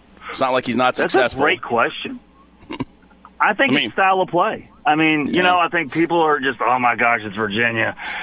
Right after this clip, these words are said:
Speaker 2: It's pulling teeth, blah, blah, blah." But you know what? They win, and that style of basketball beats losing every game. <laughs> You know what I mean?
Speaker 1: Yeah.
Speaker 2: So, I don't know. That's a great question. I, I think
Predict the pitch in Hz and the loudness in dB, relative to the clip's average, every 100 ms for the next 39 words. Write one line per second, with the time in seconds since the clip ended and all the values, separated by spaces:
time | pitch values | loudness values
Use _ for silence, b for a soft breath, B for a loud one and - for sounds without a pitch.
0 | - 110 - 127 123 117 - 127 117 107 | -4 -4 0 0 0 -2 -2 0 -2 0
1 | 117 117 117 117 117 107 117 123 135 160 | 0 2 2 2 0 0 -2 0 2 2
2 | 185 147 135 165 175 165 B B B - | 2 0 2 2 2 -2 B B B -4
3 | 143 147 143 131 143 151 - 165 156 127 | 0 0 0 0 0 -2 -2 -2 0 0
4 | 143 160 156 143 139 123 143 - - - | 0 -2 -2 0 0 0 -2 -4 -14 -4
5 | 117 156 156 135 123 117 113 127 135 - | 0 0 0 0 0 0 0 -2 -6 -4
6 | 180 - B B B B - 131 139 139 | -4 -4 B B B B 0 2 2 2
7 | - - 143 - - 247 285 330 254 262 | 2 2 0 0 2 2 2 2 2 2
8 | 370 349 311 233 302 - 127 175 170 196 | 0 0 0 0 0 -2 -8 -2 -2 2
9 | 202 233 339 320 | 0 2 0 0